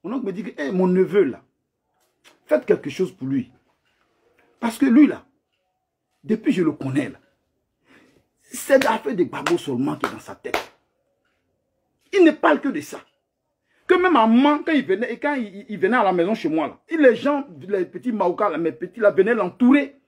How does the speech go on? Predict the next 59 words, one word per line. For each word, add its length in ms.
Ils 160
viennent 220
discuter 320
avec 260
lui. 80
Il 60
peut 100
passer 320
deux, 520
trois 260
heures 100
du 120
temps 120
en 20
train 100
de 60
parler 260
de 60
ça. 240
Il 60
s'est 100
fatigué 300
souvent, 260
c'est 80
moi-même, 320
je 60
le, 240
je 100
le 140
prends 140
et 40
puis 120
je 40
le 120
charge. 240
Il 60
dit, 40
il 40
faut 80
partir 240
à 20
la 60
maison. 220
Et 140
que 280
les 140
gens 220
l'insultent. 680
Les 140
gens 120
insultent 340
sa 140
maman, 220
ça 140
dit, 120
lui, 180
sa 120
petite 260
soeur. 200